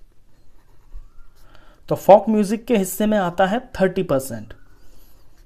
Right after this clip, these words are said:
तो थर्टी परसेंट of थाउजेंड, यानी थाउजेंड सीडीज का थर्टी परसेंट। इसी तरह से ये दो ज़ीरो ऊपर वाली नीचे से कट गई, तो थर्टी टेन ज़ार थ्री हंड्रेड। तो थ्री हंड्रेड सीडीज बनाई जाएंगी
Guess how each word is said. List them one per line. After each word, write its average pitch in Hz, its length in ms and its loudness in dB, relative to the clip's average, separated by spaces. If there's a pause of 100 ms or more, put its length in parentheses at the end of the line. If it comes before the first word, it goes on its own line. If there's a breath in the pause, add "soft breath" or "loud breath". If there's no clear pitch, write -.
(220)
तो 151 80 -2
थर्टी 170 420 2
परसेंट 196 520 0 (160)
of 170 260 4 (200)
थाउजेंड, 131 420 0 (160)
यानी 139 200 -2
थाउजेंड 156 420 -2
सीडीज 170 360 -2
का - 120 -4
थर्टी 175 300 -2
परसेंट। 120 420 -6 (480 soft breath)
इसी 139 180 -4
तरह 160 220 0
से 180 140 -6
ये 175 320 -4 (280)
दो 147 160 0
ज़ीरो 175 280 0
ऊपर 175 200 4
वाली 175 260 0
नीचे 170 280 -2
से 196 140 -4
कट 196 220 -2
गई, 226 180 -2 (460 soft breath)
तो 156 100 -4
थर्टी 160 340 0
टेन 160 240 -2
ज़ार 196 260 -2
थ्री 170 200 -8
हंड्रेड। 120 500 -8 (800 soft breath)
तो 160 100 -2
थ्री 175 280 0
हंड्रेड 196 420 0
सीडीज 185 460 0
बनाई 165 380 -2
जाएंगी 147 680 0